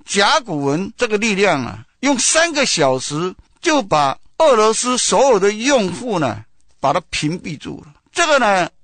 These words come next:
甲骨文拥有全球最大的资料库了，它占整个俄罗斯半壁江山了。第二个呢，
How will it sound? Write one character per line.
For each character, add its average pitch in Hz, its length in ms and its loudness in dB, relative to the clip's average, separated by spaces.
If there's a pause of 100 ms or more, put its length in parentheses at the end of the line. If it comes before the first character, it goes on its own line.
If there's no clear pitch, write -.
(280)
甲 240 380 2
骨 226 140 -10
文 180 220 0
拥 202 200 2
有 220 160 2
全 196 340 -2
球 170 220 -4
最 196 240 -2
大 175 240 0
的 139 160 -6
资 180 420 -8
料 185 200 2
库 - 380 -16
了， - 80 -20 (360)
它 226 240 0
占 226 240 -2 (100)
整 151 160 -2
个 156 80 -2
俄 226 200 0
罗 185 160 2
斯 185 400 -4 (200)
半 170 160 0
壁 135 180 -10
江 117 240 -12
山 113 160 -14 (120)
了。 104 80 -12 (220)
第 294 160 2
二 262 180 2
个 170 120 0
呢， 117 240 -2